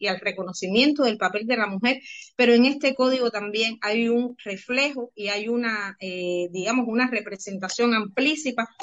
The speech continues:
amplísima de los derechos de, eh, la mujer. Creo que es importante tener en cuenta que este código refleja,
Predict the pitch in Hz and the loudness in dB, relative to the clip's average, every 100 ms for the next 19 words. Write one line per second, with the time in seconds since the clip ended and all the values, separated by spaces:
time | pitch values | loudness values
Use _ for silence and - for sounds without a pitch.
0 | - - - 269 269 277 277 202 202 202 | -6 -6 -4 -8 -4 -4 -4 -2 0 0
1 | 202 196 202 - 247 240 208 214 247 202 | -2 -4 -4 -2 -4 -2 0 2 0 -2
2 | 185 180 175 175 175 175 170 160 - - | -2 -2 -2 -2 -4 -8 -8 -6 -8 -10
3 | - _ - 233 240 269 262 233 202 247 | -16 _ 2 4 6 4 4 2 2 2
4 | 247 220 208 233 233 262 294 302 277 208 | 2 0 -2 -4 0 2 2 0 -6 -8
5 | 208 233 240 262 254 214 190 185 226 240 | -6 -2 0 2 0 -2 -6 -8 -2 0
6 | 285 | 0